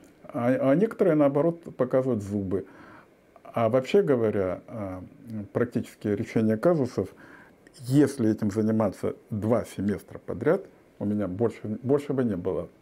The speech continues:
а, то студенты меняются на глазах. Они становятся, вот знаете чем, они более луч-, они лучшими теоретиками становятся. Они не практиками лучшими, они,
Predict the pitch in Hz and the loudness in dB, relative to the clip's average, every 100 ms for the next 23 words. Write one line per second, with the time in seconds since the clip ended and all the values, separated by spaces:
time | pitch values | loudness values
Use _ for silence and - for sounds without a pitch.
0 | _ _ _ 110 107 95 - 107 - 113 | _ _ _ -6 -6 -6 -4 -4 -2 0
1 | 101 95 104 101 87 - - 90 87 98 | 0 0 -4 -2 -6 -8 -12 -12 -10 -10
2 | 95 - - _ - _ - - - - | -12 -16 -18 _ -20 _ -20 -20 -20 -4
3 | 120 123 131 - 117 139 151 147 - 80 | 2 4 4 4 4 4 4 0 -4 -4
4 | - _ _ _ _ _ _ 107 110 131 | -8 _ _ _ _ _ _ -4 2 2
5 | 151 - - - 117 113 107 117 120 107 | 2 -6 -12 -6 -2 -2 0 2 2 2
6 | 110 - - 117 131 147 175 165 139 139 | -2 -4 0 4 6 4 2 0 2 4
7 | 131 139 - - - - - - - _ | 2 2 -4 -14 -14 -16 -20 -20 -20 _
8 | _ _ _ - 107 113 104 - 120 - | _ _ _ -6 -2 -2 -2 0 -2 -4
9 | - 101 95 - - - 107 107 | -8 -10 -10 -16 -18 -10 -4 -4